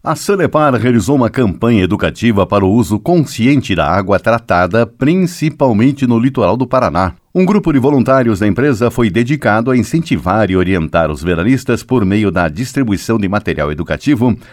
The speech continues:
para o uso consciente da água tratada neste feriadão de carnaval. O grande vilão do desperdício no litoral são as piscinas infláveis.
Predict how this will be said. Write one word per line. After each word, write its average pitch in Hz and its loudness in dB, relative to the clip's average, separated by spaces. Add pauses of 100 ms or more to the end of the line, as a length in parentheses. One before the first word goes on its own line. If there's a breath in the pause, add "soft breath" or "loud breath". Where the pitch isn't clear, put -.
(120 loud breath)
para 170 0
o 165 2
uso 151 0
consciente 135 0
da 98 0
água 110 0
tratada 123 0
neste 120 0
feriadão 101 -2
de 98 0
carnaval. 110 0 (340 loud breath)
O 120 2
grande 104 2
vilão 98 2
do 85 -2
desperdício 98 -2
no 101 2
litoral 113 0 (180 loud breath)
são 131 -2
as 117 -6
piscinas 151 -2
infláveis. 107 -2